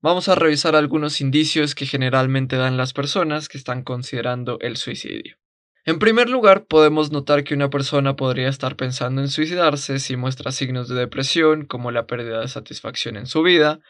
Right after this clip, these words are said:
un estado de ánimo triste, alteraciones de los patrones de sueño o alimentación,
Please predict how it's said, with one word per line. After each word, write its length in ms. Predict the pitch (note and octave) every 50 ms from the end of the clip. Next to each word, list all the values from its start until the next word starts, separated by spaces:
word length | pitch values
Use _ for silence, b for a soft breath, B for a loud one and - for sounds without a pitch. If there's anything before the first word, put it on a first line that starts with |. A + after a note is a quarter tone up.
| b b
un 160 | - C#3 C#3+ C#3+
estado 320 | C#3 - D#3+ D3 C#3+ C#3+
de 100 | C#3 C#3
ánimo 320 | C3+ C3+ C3 B2 B2 B2
triste, 580 | - - F#3+ F#3 D#3+ D3+ - _ - C#3 C#3 C3+
alteraciones 680 | C3 B2+ C3 C3 B2+ B2 B2 B2 - - B2+ B2 B2 A#2+
de 80 | B2 B2
los 160 | B2 B2+ -
patrones 540 | - B2+ A#2+ - - B2 B2+ A#2+ A#2+ B2 C3+
de 80 | C3+
sueño 420 | C3 - - C#3 C3+ C3 C3 B2+ B2
o 140 | - A#2+ C3+
alimentación, 800 | C3 C3+ C#3 D3 D#3 D3+ E3 E3+ F3 - F#3+ E3+ E3 E3 b